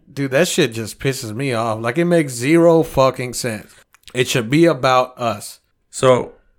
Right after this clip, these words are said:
Speaker 2: the nine or ten percent that they're saying is for the American people?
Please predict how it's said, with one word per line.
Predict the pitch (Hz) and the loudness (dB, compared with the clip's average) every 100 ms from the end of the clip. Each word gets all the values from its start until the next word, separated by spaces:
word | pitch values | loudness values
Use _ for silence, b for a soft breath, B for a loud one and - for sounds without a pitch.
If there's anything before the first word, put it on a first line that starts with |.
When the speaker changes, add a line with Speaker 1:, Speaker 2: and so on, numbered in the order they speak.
| _ | _
Speaker 2:
the | 123 123 | 2 2
nine | 120 127 135 139 | 6 4 6 4
or | 139 | 2
ten | 135 143 | 0 -2
percent | 127 127 - 131 127 | -2 -6 -2 -2 -2
that | 117 113 | -6 -4
they're | 117 | -4
saying | - 123 117 | -2 -2 -4
is | 110 107 | -6 -8
for | - | -6
the | 110 110 | -6 -6
American | 107 113 110 110 | -2 -2 -2 -6
people? | 101 113 117 117 | -6 -6 -4 -8